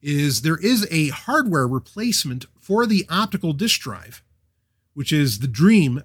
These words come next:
for any sixth generation, uh, console. I'd love to have a real replacement that goes at full speed,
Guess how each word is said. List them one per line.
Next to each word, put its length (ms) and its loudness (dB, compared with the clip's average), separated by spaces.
for 300 -4
any 260 0
sixth 360 -6
generation, 680 -6
uh, 140 -14
console. 580 -16
I'd 200 -18
love 320 2
to 100 -2
have 420 -6
a 380 -10
real 600 8
replacement 800 -2
that 200 -10
goes 300 2
at 160 -2
full 340 0
speed, 560 -2